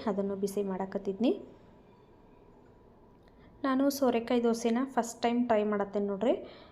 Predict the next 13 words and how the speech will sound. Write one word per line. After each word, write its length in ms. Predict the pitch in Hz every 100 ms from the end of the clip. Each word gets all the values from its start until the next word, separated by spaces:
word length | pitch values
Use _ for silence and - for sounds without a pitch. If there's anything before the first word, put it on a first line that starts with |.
| - 214
ಆ, 300 | 233 233 220
ಈ 140 | 262
ಗೊಜ್ಜು 760 | 233 254 233 247 294 330 302 302
ನಾನು 260 | 277 254 240 240 240 240 -
ಆಲೂಗಡ್ಡೆ 440 | - 233 240 254 254
ಹಾಕ್ದ 360 | 240 233 240 269
ಮಾಡಿದ್ದೀನಿ, 480 | 247 220 214 220 294
ಆದ್ರೆ 280 | 254 226
ಆಲೂಗಡ್ಡೆ 440 | 220 202 208 214 220
ಹಾಕಿ 360 | 202 208 -
ಮಾಡ್ತಿರೋದು 640 | 233 196 190 196 220 202 226
ಇವತ್ತ 400 | 220 208 196 -
ಫಸ್ಟ್. 420 | - 202 - -